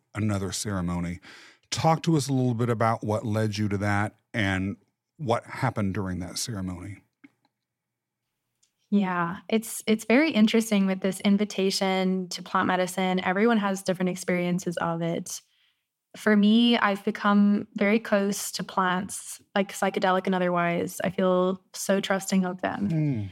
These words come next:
Speaker 2: A-, and a few months before
Speaker 1: Mm.
Speaker 2: this experience in Ireland, I actually had a phone call with a friend, and she, like,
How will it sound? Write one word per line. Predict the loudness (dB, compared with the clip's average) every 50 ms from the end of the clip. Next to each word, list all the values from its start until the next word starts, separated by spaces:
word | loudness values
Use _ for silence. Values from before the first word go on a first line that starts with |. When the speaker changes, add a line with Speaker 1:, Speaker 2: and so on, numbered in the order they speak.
| -6
Speaker 2:
A-, | -6 -4 0 2
and | 4 4 4
a | 4
few | 2 0 2 4 6 6
months | 6 6 6 4 2 0
before | -2 -2 0 0 2 2 2
Speaker 1:
Mm. | 2
Speaker 2:
this | 2 0 -2 -4
experience | -6 -8 -4 -2 -2 0 0 0 0 -2
in | -2 -4
Ireland, | -4 -2 -2 -2 -2 -2 -2 -2 -2
I | -2
actually | 0 0 -2 0 2 2 4 4
had | 4 2 2 0
a |
phone | 0 2 2 2 2 2
call | 0 0 -2 -2
with | -2 -4
a | -8
friend, | -4 -2 0 0 2 2 0 0 0
and | 0 -2 0
she, | 0 0
like, | 2 0 0 -2